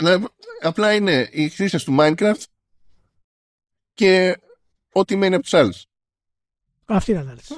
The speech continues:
Speaker 1: <laughs> Αυτό, τι,
Speaker 2: Μπράβο.
Speaker 1: τι, τι, το
Speaker 2: <laughs>
Speaker 1: κι άλλο.
Speaker 2: Αυτή, αυτή είναι η ανάλυση. Αυτό μ' αρέσει. Μ' αρέσει πώς το είπες. Ξεκάθαρα.
Speaker 1: Ναι.
Speaker 2: Ούτε χρειάζεται ξενόφυλλα, ούτε, ούτε αγορά, τίποτα. Α, ανάλυση. Μπράβο.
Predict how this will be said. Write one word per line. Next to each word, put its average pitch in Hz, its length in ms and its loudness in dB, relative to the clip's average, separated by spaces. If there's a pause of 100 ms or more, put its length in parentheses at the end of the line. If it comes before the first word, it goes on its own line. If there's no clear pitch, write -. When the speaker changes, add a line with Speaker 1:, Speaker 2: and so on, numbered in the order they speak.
Speaker 1:
<laughs> 262 120 -2
Αυτό, 240 260 2
τι, 208 300 -4
Speaker 2:
Μπράβο. 190 240 -4
Speaker 1:
τι, 160 120 2
τι, - 580 -4
το 139 280 0
Speaker 2:
<laughs> - 40 -16
Speaker 1:
κι - 180 -2
άλλο. 117 140 -4 (240)
Speaker 2:
Αυτή, 226 300 -2 (340)
αυτή 214 300 0
είναι 180 80 2
η 160 40 -2
ανάλυση. 143 440 -12 (200)
Αυτό - 240 -2
μ' 220 80 2
αρέσει. 175 400 -4 (220)
Μ' 190 80 -2
αρέσει 165 280 0
πώς 143 160 -4
το - 120 -4
είπες. - 260 -10 (580)
Ξεκάθαρα. 147 600 -4 (100)
Speaker 1:
Ναι. 180 200 -2
Speaker 2:
Ούτε 214 140 0
χρειάζεται 170 340 -4
ξενόφυλλα, 262 680 -4 (680)
ούτε, 190 480 -2
ούτε 214 220 0
αγορά, 175 540 -2 (300)
τίποτα. 135 480 -4
Α, 175 180 -6
ανάλυση. 151 640 -4
Μπράβο. 175 320 2